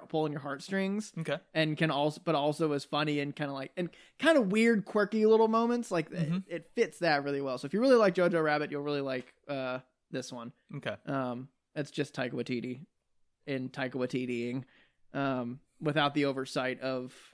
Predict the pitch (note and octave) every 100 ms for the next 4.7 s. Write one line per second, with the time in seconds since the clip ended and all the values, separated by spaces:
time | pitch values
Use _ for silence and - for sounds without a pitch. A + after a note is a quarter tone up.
0 | _ _ _ _ _ _ _ _ _ _
1 | _ D3 C#3+ C3 C3 C#3 C3 B2+ C3 _
2 | _ _ _ F#3 - - E3+ - _ _
3 | C3+ B2 A2+ A#2 - A2 - C#3+ C#3+ C3+
4 | C3 - - _ _ C#3